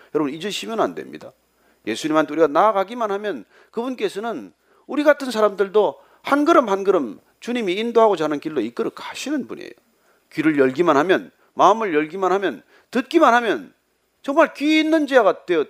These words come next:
듣기만 하면 오늘 주님께서 이렇게 말씀하십니다. 내가 어떻게 읽느냐고 물었을 때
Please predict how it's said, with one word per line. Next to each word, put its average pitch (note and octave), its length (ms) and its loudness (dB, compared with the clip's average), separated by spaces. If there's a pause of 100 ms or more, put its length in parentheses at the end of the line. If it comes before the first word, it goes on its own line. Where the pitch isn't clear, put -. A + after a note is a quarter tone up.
듣기만 C#4 420 -4
하면 B3+ 540 -6 (260)
오늘 A#3+ 400 0 (160)
주님께서 C4+ 420 -2
이렇게 A#3 220 -6
말씀하십니다. A#2 800 -4 (1000)
내가 D#3+ 360 6 (240)
어떻게 G#3+ 400 -4
읽느냐고 G3 480 0
물었을 D3 340 -6
때 B2 340 -2